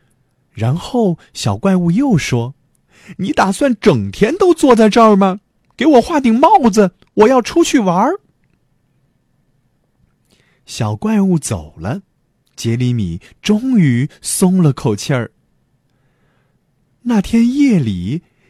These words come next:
杰里米听到有人在砸门，梆，梆，梆，梆，梆，梆。小怪物回来了。第二天早晨，杰里米画了一张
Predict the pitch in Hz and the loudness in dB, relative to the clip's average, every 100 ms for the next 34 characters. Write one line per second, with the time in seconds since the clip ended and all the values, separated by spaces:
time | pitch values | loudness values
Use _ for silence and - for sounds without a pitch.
0 | - - 160 202 175 110 - 214 233 196 | -8 -2 0 2 2 0 -2 -4 0 0
1 | 127 101 92 139 233 190 - 113 214 135 | 0 -2 -2 -4 -2 -2 -2 -2 0 2
2 | 110 196 _ _ _ _ _ - 139 165 | 0 -2 _ _ _ _ _ -4 0 4
3 | 175 165 151 131 - 156 165 147 - 156 | 4 4 0 -2 -2 0 0 -2 -2 0
4 | 147 135 - 151 147 - 151 156 131 117 | 0 0 0 0 0 0 2 2 0 -4
5 | _ _ - 143 160 175 147 135 123 _ | _ _ -10 -4 4 4 4 0 -8 _
6 | _ _ _ - _ _ _ - - - | _ _ _ -20 _ _ _ -6 -4 -6
7 | 87 214 226 220 165 131 113 85 110 92 | -6 -4 -2 0 0 0 -2 -4 -6 -6
8 | 113 135 127 123 - _ _ _ _ _ | -4 -4 -4 -6 -12 _ _ _ _ _
9 | _ _ _ _ _ _ _ 220 175 202 | _ _ _ _ _ _ _ 0 0 0
10 | 190 - 160 165 80 80 - 87 147 202 | -4 -2 -6 -6 -10 -10 -12 -8 -8 -10
11 | _ _ _ _ - - - 113 113 123 | _ _ _ _ -20 -20 -8 -4 -2 -2
12 | 104 87 - 139 107 104 117 123 117 | -4 -6 -8 -8 -8 -8 -6 -4 -6